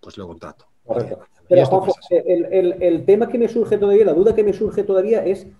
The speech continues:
Speaker 2: cómo puedo conseguir, por lo tanto, esos cien que estamos diciendo del embudo, ¿cómo puedo conseguir esos cien? O sea, a través de mi página web no creas que tengo muchas visitas, ¿vale? Sí que, sí que tengo publicidad, publicidad de, de, de Google,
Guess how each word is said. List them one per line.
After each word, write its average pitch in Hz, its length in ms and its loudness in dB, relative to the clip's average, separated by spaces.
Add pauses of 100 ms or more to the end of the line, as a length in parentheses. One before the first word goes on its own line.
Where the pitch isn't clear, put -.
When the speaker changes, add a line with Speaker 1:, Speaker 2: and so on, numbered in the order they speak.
(280)
Speaker 2:
cómo 220 340 4
puedo 151 260 2
conseguir, 165 480 -2
por 143 160 0
lo 139 120 2
tanto, 180 460 -2
esos 175 380 -2
cien 160 240 0
que 151 60 -4
estamos 151 260 -6
diciendo 151 280 -2
del 139 120 2
embudo, 185 580 2 (200)
¿cómo 196 240 -2
puedo 208 240 0
conseguir 185 340 -2
esos 156 220 -10
cien? 117 220 -2
O 104 40 -12
sea, - 220 -2
a 139 120 -4
través 156 300 0
de 208 100 6
mi 208 120 0
página 196 340 2
web 220 220 4 (220)
no 147 280 -2
creas - 220 0
que 175 120 -4
tengo 147 220 0
muchas 135 360 -2
visitas, - 580 -8 (300)
¿vale? - 320 -4 (160)
Sí 139 200 -8
que, 156 220 0
sí 160 160 -6
que 165 100 0
tengo 170 280 2
publicidad, 160 540 2 (260)
publicidad 160 540 0
de, 156 240 2
de, 151 540 2
de 156 160 2
Google, 214 460 2